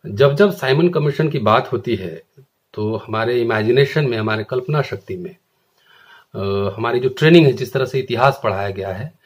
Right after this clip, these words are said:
वो लगता है वैसे कि जैसे हिंदी film का कोई खलनायक villain हमारे पास, हमारे सामने खड़ा हो। जैसे अगर आप मर्द film याद करेंगे तो Bob Cristo का जो character है, उसी तरह का character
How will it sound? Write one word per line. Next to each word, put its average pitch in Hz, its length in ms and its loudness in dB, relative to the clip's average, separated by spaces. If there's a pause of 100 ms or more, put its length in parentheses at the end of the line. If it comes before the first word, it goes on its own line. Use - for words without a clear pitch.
(560)
वो 95 100 -4
लगता 147 360 4
है 156 120 8
वैसे 147 280 0
कि 143 80 -6
जैसे 139 300 -2
हिंदी 131 300 -2
film 131 300 -2
का 127 120 -6
कोई 117 400 -4 (420)
खलनायक 131 560 4
villain 120 300 0
हमारे 113 300 -2
पास, 110 360 -2
हमारे 107 220 -4
सामने 101 420 -8
खड़ा 127 180 -4
हो। 123 160 2
जैसे 123 400 -4 (480)
अगर 113 200 2
आप 120 200 0
मर्द 127 320 4
film 135 280 -2
याद 120 280 2
करेंगे 127 300 0
तो 123 120 -4
Bob 113 460 0
Cristo 123 320 -6
का 139 120 -6
जो 110 120 -4
character 107 460 -2
है, 90 340 -12 (480)
उसी 147 220 0
तरह 156 220 2
का 139 80 6
character 139 580 -2